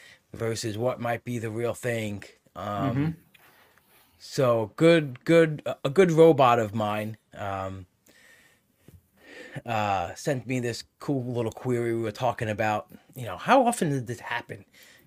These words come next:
Speaker 1: You know, Randy, how often does, um, you know, a closer who signs, well, not even just signs, who just after thirty becomes a reliever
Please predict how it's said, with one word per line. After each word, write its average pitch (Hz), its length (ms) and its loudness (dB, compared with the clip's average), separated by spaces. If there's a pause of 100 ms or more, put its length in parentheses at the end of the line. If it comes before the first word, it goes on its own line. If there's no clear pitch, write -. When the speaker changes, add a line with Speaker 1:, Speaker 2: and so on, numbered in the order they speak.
Speaker 1:
You 101 100 -6
know, 101 260 -4 (140)
Randy, 104 300 -8
how 123 240 -2
often 127 580 -4
does, 107 560 -4 (1120)
um, 95 520 -10 (680)
you 131 100 -6
know, 104 220 -4
a 113 100 -8
closer 135 560 -4
who 123 180 -8
signs, 107 800 -6
well, 120 160 -10
not 139 200 -4
even 135 220 -6
just 101 180 -10
signs, 104 340 -6
who 113 240 -8 (100)
just - 300 -10 (420)
after 160 320 -4
thirty 120 540 0 (720)
becomes 113 540 -8
a - 100 -6
reliever 110 580 -6